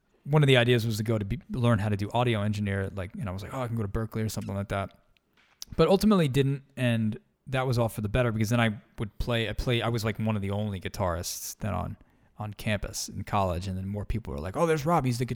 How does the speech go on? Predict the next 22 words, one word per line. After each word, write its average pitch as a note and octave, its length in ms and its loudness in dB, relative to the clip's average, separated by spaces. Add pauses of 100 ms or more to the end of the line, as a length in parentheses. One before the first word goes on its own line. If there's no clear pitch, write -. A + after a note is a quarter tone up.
guy C3 180 -2
who A2+ 80 -6 (120)
plays B2 200 -2
skateboards C#3 600 0
and A2 80 -2
plays A2+ 180 -2
guitar." A2+ 380 -4 (400)
So - 100 2
I - 80 0
was C#3 140 2
like, A2 140 0 (340)
I - 40 -16
was - 120 -12
like, - 100 -16
"Oh, - 100 -14
I'm - 100 -20
like - 160 -14
the - 80 -14
Jack - 260 -14
Johnson A2+ 380 -6
on A2 120 -8
campus," - 460 -2